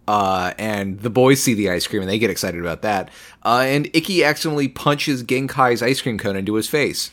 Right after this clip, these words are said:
uh, which prompts, uh, them to get into a, a meta battle. Maybe. Kinda.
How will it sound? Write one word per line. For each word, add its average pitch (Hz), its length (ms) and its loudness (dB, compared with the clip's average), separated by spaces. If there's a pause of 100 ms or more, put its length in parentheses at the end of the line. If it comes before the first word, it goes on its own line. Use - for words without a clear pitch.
uh, 104 260 0
which 113 260 -2
prompts, - 500 -2
uh, 127 440 0
them 135 240 -2
to 151 80 2
get 156 160 2
into 160 240 2 (100)
a, - 120 -2
a 147 40 2
meta 156 220 2
battle. 76 420 -2 (160)
Maybe. 117 500 -2 (720)
Kinda. 120 480 -2